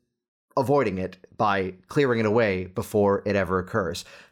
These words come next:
Now let's dive into they're in your space. This is where it gets fun. It's gonna be a similar language pattern. You know, it's a rare concern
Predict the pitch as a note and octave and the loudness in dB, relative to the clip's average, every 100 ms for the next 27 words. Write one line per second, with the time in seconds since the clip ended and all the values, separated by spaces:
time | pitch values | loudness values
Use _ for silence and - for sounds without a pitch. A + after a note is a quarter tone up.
0 | - B2 C#3+ E3+ F3 D3+ - B2 A2+ G2+ | -4 0 2 2 2 2 2 2 2 2
1 | G#2 F#2 G2 G2 F#2 - _ - G2+ F#2 | 0 0 -2 -2 -2 -10 _ -2 0 0
2 | F#2 F2 F2 - C#2+ - - _ _ _ | -2 -2 -4 -4 -4 -4 -8 _ _ _
3 | _ _ _ _ _ _ - G2 E2+ E2+ | _ _ _ _ _ _ -8 -6 -6 -8
4 | E2+ F2 - - D#2 - B2 C#3 E3+ D3+ | -8 -10 -10 -8 -8 -10 -6 -2 -2 0
5 | G3+ F3+ - D3+ C#3+ A#2+ G2+ F#2+ F#2 - | 2 2 0 2 4 4 2 -2 -6 -8
6 | C2+ A#1 - - _ _ _ - A#2+ B2+ | -10 -10 -16 -20 _ _ _ -4 0 2
7 | - A2+ G#2 A#2+ B2+ B2 B2 - G#2 F#2 | 2 0 2 2 0 -2 -6 -2 0 0
8 | F#2 F2+ | -2 -6